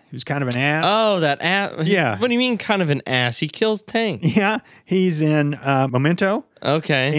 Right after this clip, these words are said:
Speaker 1: And I think he's been in, like, a handful of other movies.
Speaker 2: I
Speaker 1: Like,
Speaker 2: hate that guy.
Speaker 1: like, he's in a lot of movies.
Speaker 2: I hate how sometimes an actor plays the same, like, character in a bunch of
Speaker 1: Mm-hmm.
Speaker 2: movies, and you're like,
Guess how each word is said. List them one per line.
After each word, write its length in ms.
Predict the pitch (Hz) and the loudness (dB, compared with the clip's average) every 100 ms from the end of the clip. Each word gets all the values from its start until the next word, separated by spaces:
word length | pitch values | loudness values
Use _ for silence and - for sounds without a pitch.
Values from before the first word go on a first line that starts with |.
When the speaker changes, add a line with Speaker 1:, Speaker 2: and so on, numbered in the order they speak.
| 156 | 2
Speaker 1:
And 180 | 160 160 | 0 -2
I 80 | 160 | -4
think 140 | 277 | -2
he's 160 | 370 311 | -4 -2
been 180 | 269 | -2
in, 140 | 311 254 | 0 0
like, 160 | 254 | 0
a 80 | 226 | 0
handful 400 | 175 233 220 214 | 0 -2 -2 -2
of 100 | 185 | 0
other 180 | 185 196 | 2 2
movies. 260 | 143 117 190 | 2 2 2
Speaker 2:
I 40 | |
Speaker 1:
Like, 120 | 170 | 0
Speaker 2:
hate 280 | 135 135 151 | 0 -2 -2
that 160 | 113 107 | -2 -2
guy. 160 | 117 | -2
Speaker 1:
like, 100 | 123 - | 0 0
he's 120 | 403 | 0
in 120 | 403 359 | 0 2
a 40 | |
lot 320 | 214 156 226 | 2 2 2
of 100 | 233 | 2
movies. 540 | 165 233 226 120 92 156 | 0 0 0 -2 -2 0
Speaker 2:
I 160 | 208 | 0
hate 440 | 202 147 190 - 175 | 0 0 0 -2 -2
how 500 | 185 190 185 180 165 - _ - | 0 2 2 0 -4 -12 _ -16
sometimes 640 | - 185 180 190 185 175 | -4 -2 0 2 2 2
an 160 | 165 - | 0 0
actor 720 | 151 151 - 175 175 180 180 _ _ _ | 2 2 2 0 2 0 -4 _ _ _
plays 600 | - 175 156 165 180 165 - _ _ | -2 2 4 4 2 -2 -4 _ _
the 240 | - 147 | -6 -4
same, 420 | 143 - 151 156 | -2 0 2 2
like, 320 | 160 147 139 - _ - | 0 -2 -4 -14 _ -10
character 680 | - 123 127 143 - 170 | -2 0 2 0 0 -2
in 80 | 170 | 0
a 60 | 147 | 0
bunch 240 | 131 123 | 0 0
of 80 | 151 | 0
Speaker 1:
Mm-hmm. 80 | 139 | 0
Speaker 2:
movies, 320 | 156 175 170 | 0 0 -2
and 100 | 156 | 0
you're 80 | 165 | 0
like, 140 | 165 | -2